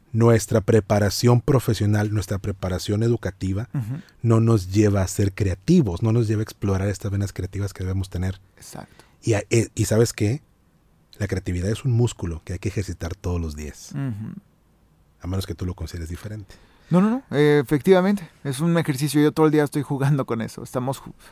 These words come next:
Speaker 2: o sea, yo recomiendo que sí consuman mucho contenido, que sí jueguen mucho, rompan patrones, rompan todo.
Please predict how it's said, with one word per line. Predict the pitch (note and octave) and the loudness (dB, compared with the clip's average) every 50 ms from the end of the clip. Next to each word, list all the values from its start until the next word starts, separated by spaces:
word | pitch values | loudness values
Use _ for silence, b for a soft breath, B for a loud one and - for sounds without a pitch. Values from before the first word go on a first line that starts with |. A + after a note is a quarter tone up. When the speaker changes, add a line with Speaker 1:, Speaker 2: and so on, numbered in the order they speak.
| b _ | b _
Speaker 2:
o | - B2 | -10 -6
sea, | A2+ C#3 C3 | -2 0 2
yo | C3 C#3 C#3+ | 2 2 2
recomiendo | D3 C3+ - D3+ D3 D3+ D#3+ E3+ E3 D#3 D3 D#3+ F#3+ A3 B B B B B B B _ | 2 2 0 0 2 2 4 4 4 6 6 6 4 4 B B B B B B B _
que | - C#3 | -4 -4
sí | C3 - E3+ | 0 0 0
consuman | D3+ E3+ D#3+ C#3+ - E3 E3 D#3+ C#3+ C3 C3+ | 2 2 2 4 4 4 4 4 4 6 6
mucho | D3 D3+ E3 F3+ F#3 - C#3+ | 8 8 10 8 6 4 2
contenido, | - C3 A#2 - B2 B2 B2+ B2+ C#3 D3+ G3 b b b b b b _ _ _ _ _ _ _ _ _ _ _ _ _ _ _ | -2 -2 -4 -4 -2 -2 0 0 0 -2 -4 b b b b b b _ _ _ _ _ _ _ _ _ _ _ _ _ _ _
que | - C#3+ C3 | -2 -2 -2
sí | - - - - D#3 D#3 E3 E3+ - - _ | -2 -2 0 2 4 4 2 0 -2 -6 _
jueguen | - - - D3+ D3+ E3+ F#3 F#3+ D#3 B2+ | -12 -4 0 2 2 2 0 -2 -2 -2
mucho, | B2 A#2+ B2 B2 A#2 - C3 | -2 -4 -4 -4 -4 -4 -4
rompan | B2 A#2 C#3 E3+ F#3+ G3 - G#3+ F#3+ D#3+ | -4 -4 -4 -4 -4 -2 0 0 0 0
patrones, | C#3+ C3+ - C3 C3+ D3+ D#3 D#3 D#3 D3+ C3 - | -2 -2 -2 -2 -4 -2 -2 -2 -2 -4 -2 0
rompan | D3 D3+ E3+ F3 E3+ F3 E3+ D#3+ C#3+ | 2 2 2 2 0 -2 -4 -4 -4
todo. | - C3+ D3 D3+ D3 C3 | -2 0 0 2 0 0